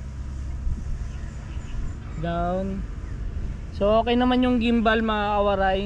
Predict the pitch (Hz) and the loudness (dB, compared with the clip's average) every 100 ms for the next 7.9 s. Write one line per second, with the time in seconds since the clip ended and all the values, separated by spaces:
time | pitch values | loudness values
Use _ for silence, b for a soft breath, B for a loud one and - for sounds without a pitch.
0 | 196 - 208 214 208 220 220 208 214 208 | -4 -2 2 2 2 2 2 0 0 0
1 | 196 202 190 208 196 196 196 190 - - | 0 -2 -2 0 0 2 2 2 0 -8
2 | - - - - - - - - - - | -8 -8 -8 -8 -8 -8 -8 -10 -8 -8
3 | - - - - - - - - 269 185 | -8 -10 -8 -10 -8 -8 -8 -8 -6 -4
4 | 175 196 185 196 208 190 202 185 185 175 | 0 0 0 -6 -6 -8 -8 -6 -6 -4
5 | 180 180 175 208 - - - - - - | -2 0 0 0 -6 -8 -8 -8 -10 -8
6 | - - - - - - - - - - | -8 -8 -10 -10 -10 -10 -10 -8 -8 -8
7 | - 202 208 233 220 202 277 269 | -2 0 0 2 2 4 4 2